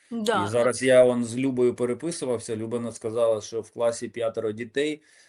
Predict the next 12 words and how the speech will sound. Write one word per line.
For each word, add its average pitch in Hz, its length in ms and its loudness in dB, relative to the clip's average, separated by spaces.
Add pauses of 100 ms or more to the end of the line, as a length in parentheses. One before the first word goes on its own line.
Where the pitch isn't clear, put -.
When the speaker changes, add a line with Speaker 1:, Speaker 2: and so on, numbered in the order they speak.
Speaker 2:
страшний 110 500 -4
дубар, 117 460 6
і 92 320 -2
вона 104 240 -2
просить, 107 520 -4
е, 101 40 -4 (400)
її 101 300 -2
зі 101 120 -2
школи 101 340 4
забрати. 87 460 2 (500)
Speaker 1:
Саша, 226 340 0 (100)
е, 214 880 -2